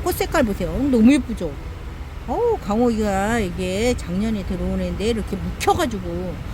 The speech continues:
묵혔더니 꽃대가 막 엄청 많네요. 여기 이렇게 엄청 많이 나와요. 얘는 이제 폈다 지고 또 나오고. 자, 광옥이가 사천 원 드릴게요.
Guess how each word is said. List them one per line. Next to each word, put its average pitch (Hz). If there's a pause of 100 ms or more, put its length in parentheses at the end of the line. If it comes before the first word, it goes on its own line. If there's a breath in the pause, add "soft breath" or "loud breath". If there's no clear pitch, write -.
(280 loud breath)
묵혔더니 349
꽃대가 330
막 220
엄청 247
많네요. 226
여기 175
이렇게 170
엄청 269
많이 277
나와요. 165 (460)
얘는 208
이제 202
폈다 349
지고 311
또 349
나오고. 226 (560)
자, 143 (280)
광옥이가 170 (720 loud breath)
사천 -
원 415
드릴게요. 381